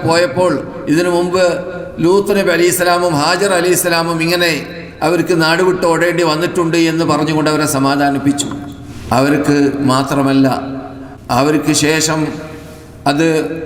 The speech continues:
പന്ത്രണ്ടായി, പതിനാറായി, അവസാനം നൂറിലേക്ക് ഏകദേശം അടുത്തു എണ്ണങ്ങൾ. മുമ്പന്മാരിൽ നിന്നിട്ട് പ്രധാനപ്പെട്ടവർക്കൊക്കെ പോകേണ്ടി വന്നു.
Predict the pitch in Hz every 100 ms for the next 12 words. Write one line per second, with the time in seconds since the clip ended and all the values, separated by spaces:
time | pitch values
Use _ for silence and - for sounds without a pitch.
0 | 147 135 147 143 170 160 165 165 165 151
1 | 143 156 170 170 170 170 170 147 160 170
2 | 165 170 160 156 170 175 180 180 175 165
3 | 160 160 160 156 151 156 - - - -
4 | - - - 139 151 156 135 120 - -
5 | - - - 127 139 156 151 147 143 143
6 | 143 143 139 131 139 143 143 139 143 139
7 | 139 143 143 127 127 127 131 127 117 107